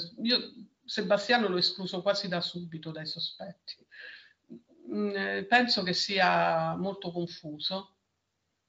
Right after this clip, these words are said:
eh, addolorato nei confronti della moglie,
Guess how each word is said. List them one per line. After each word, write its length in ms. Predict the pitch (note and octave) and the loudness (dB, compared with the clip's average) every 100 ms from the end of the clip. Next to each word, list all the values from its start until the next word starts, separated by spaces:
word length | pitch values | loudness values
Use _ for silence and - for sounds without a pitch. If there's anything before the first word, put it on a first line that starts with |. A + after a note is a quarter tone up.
| _ _ _ | _ _ _
eh, 640 | F3 E3+ E3+ E3 E3+ F3 F3 - | -6 -4 -4 -4 -6 -8 -10 0
addolorato 1120 | G3+ F#3 F#3 F#3 F#3+ F#3 D3 - D#3+ D#3 D#3+ | 0 2 0 2 6 6 4 0 -4 -4 -4
nei 120 | F3 F3 | -2 0
confronti 480 | F3+ F3 F#3 E3+ | 0 0 -4 -4
della 220 | D#3+ D#3 D#3 | -6 -6 -6
moglie, 500 | E3+ E3 E3 E3+ | -6 -8 -8 -12